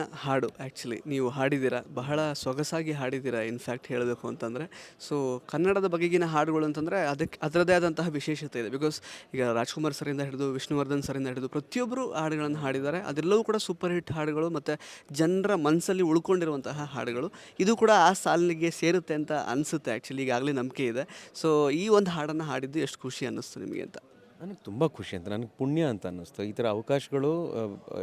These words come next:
Speaker 2: ಪದೇ ಪದೇ ಸಿಗೋದಿಲ್ಲ, ಆಮೇಲೆ ಎಲ್ರಿಗೂ ಸಿಗೋದಿಲ್ಲ. ಆ, ನಾವು, ನೀವೇ ಹೇಳ್ದಾಗೆ ವ-, ದೊ-, ದೊ-, ದೊಡ್ಡ ಮಾಮ ಆಗಲಿ, ವಿಷ್ಣುವರ್ಧನ್ ಅಂಕಲ್ ಆಗಲಿ,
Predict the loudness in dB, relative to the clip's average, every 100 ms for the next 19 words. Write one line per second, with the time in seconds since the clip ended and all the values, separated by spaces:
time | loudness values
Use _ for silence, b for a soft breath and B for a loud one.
0 | -6 -8 -10 -14 -6 2 2 2 0 2
1 | 2 2 0 -2 -2 -2 0 0 0 0
2 | 0 0 -2 -2 -6 -12 -18 B B B
3 | B B -6 -2 0 0 0 -2 -6 -2
4 | 0 2 2 4 6 4 2 0 0 0
5 | 0 -2 -2 -2 -4 -4 -8 -8 -6 -4
6 | -2 -2 -4 -4 -6 -8 -6 -4 -6 -6
7 | -4 -4 -2 -6 -8 -6 -6 -6 -6 -8